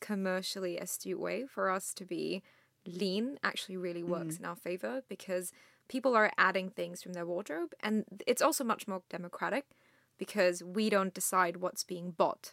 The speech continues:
Speaker 1: We're not
Speaker 2: Yeah.
Speaker 1: buyers
Speaker 2: Yeah.
Speaker 1: like, like you would be from any of these premium retailers. You know, we let our rotators, as we call them, decide what's cool, what's not, what they bought in their wardrobe, what they listed, um, you know, what's being viewed the most, what's being rented the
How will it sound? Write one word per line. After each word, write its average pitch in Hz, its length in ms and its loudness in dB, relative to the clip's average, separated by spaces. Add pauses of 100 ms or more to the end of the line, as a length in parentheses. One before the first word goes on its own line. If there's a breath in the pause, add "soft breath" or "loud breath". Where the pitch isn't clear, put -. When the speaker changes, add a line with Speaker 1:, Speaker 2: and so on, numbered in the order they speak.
(140)
Speaker 1:
We're 208 140 4
not 220 240 8
Speaker 2:
Yeah. 185 60 10
Speaker 1:
buyers 160 500 6 (200)
Speaker 2:
Yeah. 165 140 4
Speaker 1:
like, - 160 -6 (260 soft breath)
like 196 160 0
you 214 100 2
would 190 260 4
be 170 240 4
from 175 300 -4
any 185 200 -2
of 160 80 -4
these 170 220 -4
premium 165 500 -6
retailers. 175 680 -4 (360 soft breath)
You 190 80 -4
know, 185 100 2
we 220 320 2
let 208 480 4 (140)
our 170 360 2
rotators, 175 640 -4
as 170 120 -12
we 190 80 -12
call 180 240 -6
them, 180 280 -4 (380 soft breath)
decide 180 540 4
what's - 280 -2
cool, 175 500 0
what's - 260 -8
not, 151 320 -4 (140)
what 202 200 0
they 208 80 4
bought 196 240 4
in 180 60 -2
their 175 160 -2
wardrobe, 175 480 -2
what - 120 -6
they 190 120 -8
listed, 180 560 -4 (420 soft breath)
um, 175 400 -2
you 202 80 0
know, 190 120 2
what's - 220 0
being 190 220 -2
viewed 196 300 -2
the 185 60 -4
most, 175 440 -2
what's - 200 -6
being 180 280 -4
rented 185 360 -2
the 190 60 -14